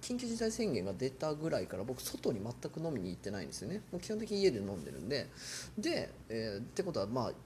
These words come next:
ジントニックを、まあ、あの、たまたま飲んだ時にこれも家で飲み続けたいってことで、まあ、ジンをこの間買いましてですね。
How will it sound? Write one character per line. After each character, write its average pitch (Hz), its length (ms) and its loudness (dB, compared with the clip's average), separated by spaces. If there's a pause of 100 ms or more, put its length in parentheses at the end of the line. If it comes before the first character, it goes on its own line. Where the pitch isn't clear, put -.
ジ 131 180 -2
ン 147 60 -2
ト 143 80 4
ニ 131 120 0
ッ - 20 -10 (120)
ク 90 100 -4
を、 80 120 0
ま 85 300 -2 (260)
あ、 98 60 -8
あ - 20 -6
の、 73 440 -6
た 139 100 -6
ま 120 80 -2
た 120 100 -2
ま 107 100 -2
飲 104 60 -2
ん 107 60 -2
だ 107 60 -4
時 120 200 -6
に 107 100 -2
こ 139 160 -2
れ 131 180 6
も 123 400 2 (280)
家 127 140 4
で 113 80 0
飲 107 160 0
み 110 80 2
続 117 200 -2
け 117 120 0
た 120 140 2
い 101 80 2
っ - 20 -4
て - 140 -12
こ - 120 -10
と 104 100 -6
で、 113 260 4
ま 107 180 2
あ、 110 60 0
ジ 123 180 4
ン 110 120 4
を 101 60 0
こ 113 140 -4
の 107 80 0
間 110 160 -2
買 131 220 0
い - 20 4
ま 139 160 4
し - 80 0
て 107 80 0
で 98 100 2
す - 160 -4
ね。 139 280 4